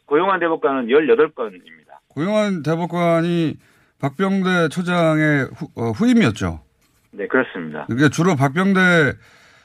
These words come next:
Speaker 2: 그 법원행처 사무처장 시절에 벌어진 일들군요, 이게.
Speaker 1: 네. 상고법원이
Speaker 2: 네.
Speaker 1: 그 추진되던 시점이 바로 박병대 대법관이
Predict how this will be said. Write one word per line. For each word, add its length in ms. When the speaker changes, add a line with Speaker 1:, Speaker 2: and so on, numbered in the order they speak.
Speaker 2:
그 640
법원행처 600
사무처장 560
시절에 400
벌어진 460
일들군요, 460
이게. 320
Speaker 1:
네. 180
상고법원이 1120
Speaker 2:
네. 160
Speaker 1:
그 380
추진되던 580
시점이 480
바로 520
박병대 420
대법관이 800